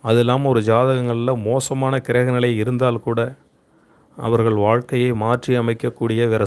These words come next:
சூட்சுமங்கள் ஜாதகத்தில் இருக்கின்றதா என்று பல்வேறு கோணங்களில் ஆய்வு செய்து தான்,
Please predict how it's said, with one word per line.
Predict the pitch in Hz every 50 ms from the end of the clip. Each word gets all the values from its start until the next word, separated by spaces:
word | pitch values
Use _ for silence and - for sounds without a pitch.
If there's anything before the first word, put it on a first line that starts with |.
| - -
சூட்சுமங்கள் | 139 139 135 - - 143 135 131 123 117 120 120 - - _ _ _ _ _ _ _ _ _ _ _ _ _ _ -
ஜாதகத்தில் | - 117 110 117 123 120 123 123 120 117 - 123 113
இருக்கின்றதா | 110 110 120 117 - 127 123 117 120 113 113 117 117 110
என்று | 110 110 107 107 110 107 104 113 - - _ -
பல்வேறு | - 117 113 123 127 127 123 113
கோணங்களில் | 107 117 120 123 131 127 120 120 113
ஆய்வு | 107 117 120 120 107
செய்து | - 117 110 107 107 104
தான், | 110 107 110 113 123